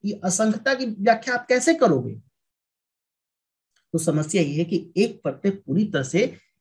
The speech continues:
एक वस्तु में समाहित हो जाए, साथ में आ जाए, तो participation कर पाएगा। लेकिन एक बात बताओ,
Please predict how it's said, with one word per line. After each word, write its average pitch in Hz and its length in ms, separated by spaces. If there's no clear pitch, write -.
एक 165 120
वस्तु 160 480
में 226 260
समाहित 135 580
हो 170 60
जाए, - 140
साथ 135 340
में 202 120
आ 139 60
जाए, - 260
तो 156 60
participation 165 720
कर 165 180
पाएगा। 135 480
लेकिन 196 180
एक 143 140
बात 135 160
बताओ, 127 500